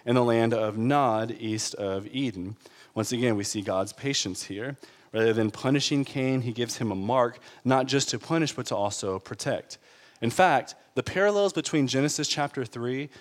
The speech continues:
and Genesis chapter four are profound. It actually shows us we're living the same story over and over and over again.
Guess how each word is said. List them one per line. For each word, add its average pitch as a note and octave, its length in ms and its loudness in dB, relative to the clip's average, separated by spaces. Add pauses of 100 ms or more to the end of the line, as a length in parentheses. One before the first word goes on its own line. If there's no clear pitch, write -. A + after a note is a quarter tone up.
(120)
and A#2 140 0
Genesis C3 340 2
chapter B2 340 -2
four B2 380 -2
are A2+ 140 -4
profound. A#2+ 680 -2
It A2 80 0
actually C#3 320 2
shows B2+ 340 0
us G#2+ 160 -6
we're A#2 100 -4
living A2+ 260 -2
the G#2 60 -2
same A#2+ 280 -2
story G#2+ 380 -4
over G2+ 320 -4
and G2 80 -4
over F#2 260 -6
and A2 80 -2
over A2 280 -2
again. G#2+ 400 -12